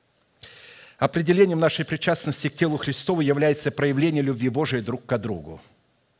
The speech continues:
Первое Коринфянам тринадцать два. «Если имею дар пророчества и знаю все тайны, и имею всякое познание и всю веру, так что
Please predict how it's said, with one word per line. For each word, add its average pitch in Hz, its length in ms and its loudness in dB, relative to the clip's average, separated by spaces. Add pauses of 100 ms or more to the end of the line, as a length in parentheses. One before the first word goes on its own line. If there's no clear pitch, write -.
(1800)
Первое 143 260 2
Коринфянам 139 500 0
тринадцать 127 560 0
два. 110 220 2
«Если 147 380 -2
имею 143 260 2
дар 143 200 0
пророчества 143 680 -2
и 131 60 0
знаю 143 300 0
все - 220 -4
тайны, 87 560 -4 (800)
и 135 140 4
имею 156 260 0
всякое 147 440 0
познание 135 540 0
и 123 40 -2
всю - 260 -4
веру, 98 340 -2
так 127 180 -2
что 131 400 -4